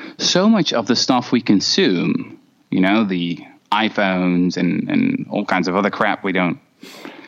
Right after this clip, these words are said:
really need because, I mean, our last iPhone was all right, so why do we need the new one that's really expensive? Anyway,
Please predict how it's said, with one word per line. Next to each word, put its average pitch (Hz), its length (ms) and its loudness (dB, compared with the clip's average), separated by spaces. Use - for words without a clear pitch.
really 107 240 4
need 107 300 2
because, 92 280 -4
I 87 80 -2
mean, 87 380 2
our 87 140 0
last 90 240 0
iPhone 87 420 0
was 85 160 -2
all 85 60 2
right, 98 280 0
so 95 140 -2
why 90 140 0
do 87 100 -2
we 87 80 0
need 87 180 0
the 123 140 2
new 147 180 6
one 139 220 2
that's 123 180 -4
really 131 200 2
expensive? 131 400 0
Anyway, 143 240 2